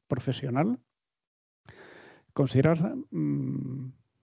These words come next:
bueno, lo, los valores cristianos son una fuente importante de inspiración para nuestras escuelas. Eh, mm, la educación, todo el mundo educa en valores, ¿eh? Pero los valores, mm, mm, si uno no tiene clara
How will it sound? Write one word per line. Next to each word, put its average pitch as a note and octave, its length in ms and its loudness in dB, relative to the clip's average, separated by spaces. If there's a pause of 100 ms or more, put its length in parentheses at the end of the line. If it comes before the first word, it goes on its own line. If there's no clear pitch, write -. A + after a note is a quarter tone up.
(240)
bueno, F3+ 180 0
lo, B2+ 440 0
los B2+ 240 0
valores C3+ 340 2
cristianos E3 420 0
son D#3+ 160 0
una C#3 160 2
fuente D3+ 280 4
importante B2 500 0
de A#2+ 80 0
inspiración B2 560 0
para A#2+ 160 -2
nuestras A#2 440 -6
escuelas. A2 600 -6 (640)
Eh, C#3+ 240 0
mm, B2 720 -2 (680)
la A#2+ 140 4
educación, B2 840 2 (160)
todo E3 180 2
el D#3 80 8
mundo C#3+ 240 8
educa B2 240 2
en A#2 120 2
valores, A#2 600 -2 (160)
¿eh? D3+ 360 -6
Pero A#2 280 0
los A2+ 220 -2
valores, C#3+ 480 0 (440)
mm, E3 80 -6
mm, C#3 760 -4
si - 220 -4
uno F3 200 2
no E3+ 160 2
tiene D3 320 4
clara C#3 520 4